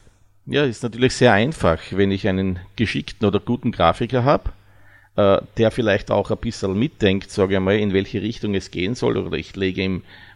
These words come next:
Originalvorlagen, äh, vor, dann kann der dann das, das natürlich sehr genau nachbauen. Der Name wird abgeändert.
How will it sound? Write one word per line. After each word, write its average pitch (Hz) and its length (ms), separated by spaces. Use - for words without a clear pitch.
Originalvorlagen, 104 1500
äh, 90 260
vor, 98 460
dann 101 140
kann 98 220
der 98 120
dann 98 140
das, 95 240
das - 220
natürlich 104 340
sehr 101 220
genau 98 300
nachbauen. 101 680
Der 110 100
Name 107 400
wird 98 160
abgeändert. 110 840